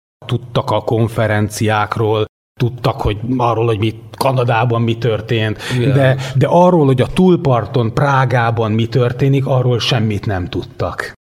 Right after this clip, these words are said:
Speaker 1: Térjünk vissza a hadi helyzetre. Végül is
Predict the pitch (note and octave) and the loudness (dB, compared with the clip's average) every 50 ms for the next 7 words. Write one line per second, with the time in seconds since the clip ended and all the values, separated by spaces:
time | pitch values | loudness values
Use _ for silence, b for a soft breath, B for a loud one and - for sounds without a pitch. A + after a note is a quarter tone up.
0 | _ _ _ - D#3+ D#3 D3 C#3+ C3 B2 C3 C#3 D3+ C3+ - - - B2+ A#2+ A#2 | _ _ _ 2 2 2 4 2 0 0 2 0 -2 -2 0 0 0 0 2 0
1 | A#2 G2+ G2 - - C3 B2 C3 B2 A#2 B2 B2+ B2+ B2 A#2+ C#3 C3+ B2+ C#3 E3 | 0 -2 -4 -2 -2 0 2 2 2 2 2 2 2 2 2 0 0 0 0 0
2 | E3+ F#3 F3+ F3 F3 - _ C3+ C#3 C#3+ C3 B2+ C3 C#3+ C#3+ C#3 | 0 0 -2 -4 -8 -8 _ 0 0 2 2 2 2 2 0 -2